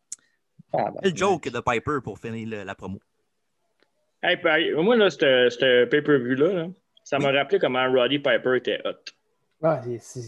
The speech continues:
Speaker 3: c'est fou,
Speaker 1: Hein,
Speaker 3: là. Ses,
Speaker 1: c'est
Speaker 3: ses promos sont malades. La, la,
Speaker 2: Charisme, il sort du
Speaker 3: l'énergie qu'il y a, man, tu sais, il manque de souffle, là,
Speaker 1: Ouais, ouais.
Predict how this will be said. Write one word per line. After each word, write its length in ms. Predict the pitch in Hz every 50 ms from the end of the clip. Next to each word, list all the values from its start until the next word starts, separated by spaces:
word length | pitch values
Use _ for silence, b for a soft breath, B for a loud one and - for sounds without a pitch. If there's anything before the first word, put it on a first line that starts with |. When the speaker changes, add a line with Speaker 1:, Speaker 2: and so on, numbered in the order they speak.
| 113
Speaker 3:
c'est 200 | 113 - - 127 117
fou, 160 | - - 185
Speaker 1:
Hein, 120 | 180 180 214
Speaker 3:
là. 60 | 233
Ses, 140 | 226 - 143
Speaker 1:
c'est 180 | 135 135 - -
Speaker 3:
ses 200 | - - 143 135
promos 460 | - - - 160 160 160 208 240 208
sont 220 | - - 123 113
malades. 460 | 117 120 120 120 113 113 113 113 113 113
La, 300 | 113 113 110 110 110 113
la, 0 |
Speaker 2:
Charisme, 420 | 117 151 147 131 131 - - - -
il 60 | -
sort 260 | - - - 151 147
du 80 | 147 143
Speaker 3:
l'énergie 560 | 147 151 151 147 143 139 135 131 143 180 175
qu'il 160 | 160 - 156 156
y 20 |
a, 140 | 170 185 165
man, 220 | 147 156 160 156
tu 240 | 139 127 117 - 190
sais, 60 | 190
il 100 | 160 135
manque 240 | 131 143 147 156 147
de 100 | 135 135
souffle, 400 | 123 - - 170 - - - 139
là, 540 | 143 139 135 123 120 113 113 110 110 110 110 -
Speaker 1:
Ouais, 240 | 151 165 185 202 202
ouais. 240 | 214 226 202 147 139